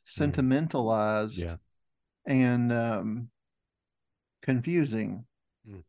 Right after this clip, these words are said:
Speaker 1: because the culture has a lot of messages around this time of year, and they're not always biblical messages.
Speaker 2: Yeah.
Speaker 1: And so it's, it's sort of a, it is a Christian holiday, but it's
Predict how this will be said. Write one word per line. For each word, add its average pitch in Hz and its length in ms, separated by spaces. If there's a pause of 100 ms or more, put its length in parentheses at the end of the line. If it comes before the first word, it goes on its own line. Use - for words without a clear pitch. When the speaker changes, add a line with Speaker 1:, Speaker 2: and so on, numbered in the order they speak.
Speaker 1:
because 131 500
the 131 100
culture 165 520
has 123 180
a 117 60
lot 127 220
of 127 80
messages 127 480
around 127 240
this 131 120
time 131 200
of 127 100
year, 127 300 (460)
and 117 120
they're 117 100
not 120 200
always 117 240
biblical 110 360
messages. - 600 (120)
Speaker 2:
Yeah. 92 220 (180)
Speaker 1:
And 123 160
so 127 280
it's, 120 200
it's 110 200
sort 165 220
of 139 100
a, 117 120 (100)
it 131 80
is 208 160
a 254 60
Christian 175 300
holiday, 117 500 (1120)
but 143 220
it's - 400